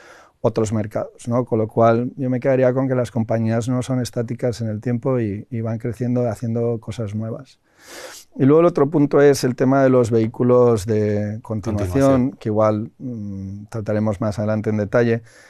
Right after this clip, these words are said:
Speaker 1: Eh, pero esto viene a solucionar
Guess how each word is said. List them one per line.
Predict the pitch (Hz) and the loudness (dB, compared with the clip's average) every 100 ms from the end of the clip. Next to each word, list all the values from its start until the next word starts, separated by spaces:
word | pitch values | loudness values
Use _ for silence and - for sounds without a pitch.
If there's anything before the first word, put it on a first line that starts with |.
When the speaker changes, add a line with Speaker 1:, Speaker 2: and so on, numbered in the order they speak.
| _ _ | _ _
Speaker 1:
Eh, | 147 117 113 113 - - | -4 -2 0 -4 -8 -4
pero | 127 127 131 135 - | 2 4 4 2 -2
esto | 165 - 170 | -10 -2 0
viene | 175 | 2
a | 160 | 0
solucionar | 165 147 151 147 143 | 0 -2 2 4 4